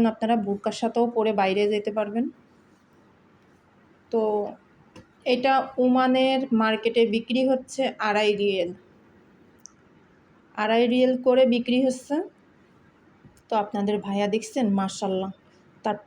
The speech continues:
পছন্দটা দেখুন, এত সুন্দর পছন্দ, আমার অনেক ভালো লাগে।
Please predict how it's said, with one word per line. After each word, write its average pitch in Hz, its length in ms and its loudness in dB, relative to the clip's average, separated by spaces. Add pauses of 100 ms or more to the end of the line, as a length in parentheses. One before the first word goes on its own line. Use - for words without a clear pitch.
পছন্দটা 254 720 0
দেখুন, 190 400 -4 (1600)
এত 202 280 -4 (220)
সুন্দর 226 500 2
পছন্দ, 208 480 -6 (920)
আমার 214 180 -2
অনেক 214 320 2
ভালো 185 300 -4
লাগে। 165 260 -4